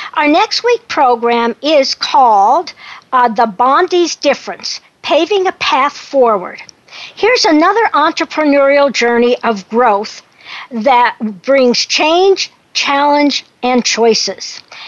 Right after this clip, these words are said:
Karen Henning, who's the owner of Bonte's Quick Mart, is an innovative and forward thinker. She is seeing the workforce in front of her changing,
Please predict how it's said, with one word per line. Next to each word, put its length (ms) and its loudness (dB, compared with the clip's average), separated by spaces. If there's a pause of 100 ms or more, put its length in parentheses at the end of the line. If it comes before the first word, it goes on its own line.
(200)
Karen 360 2
Henning, 500 -2 (220)
who's 220 -4
the 180 -2
owner 380 4
of 200 0
Bonte's 600 0
Quick 380 -4
Mart, 500 2
is 160 -4
an 120 -4
innovative 720 2
and 120 0
forward 420 2
thinker. 440 -2 (520)
She 240 0
is 80 0
seeing 380 2
the 80 2
workforce 640 0
in 100 0
front 300 0
of 80 -6
her 160 -2
changing, 720 0